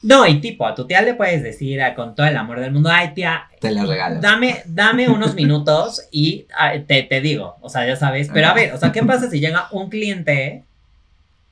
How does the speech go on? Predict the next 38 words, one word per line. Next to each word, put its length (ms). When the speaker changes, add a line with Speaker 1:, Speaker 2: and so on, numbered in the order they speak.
Speaker 1:
y, 360
y, 320
y 240
tú 240
qué 160
le 120
dices? 420
Ni 100
modo 120
que 60
le 100
digas, 260
"Ay, 360
este, 360
ahorita 300
regreso". 340
Speaker 2:
Ahorita 280
regreso. 420
Speaker 1:
O, 180
"No 200
tengo 220
bien 160
el 120
dato, 300
déjamelo 440
checo". 440
¿Qué 100
haces? 480
Speaker 2:
Pues, 460
eso. 280
<laughs> 180
Sí, 440
lo 120
saco. 100
Speaker 1:
Entonces 640
Speaker 2:
Tres 260
mil 220
pesos. 320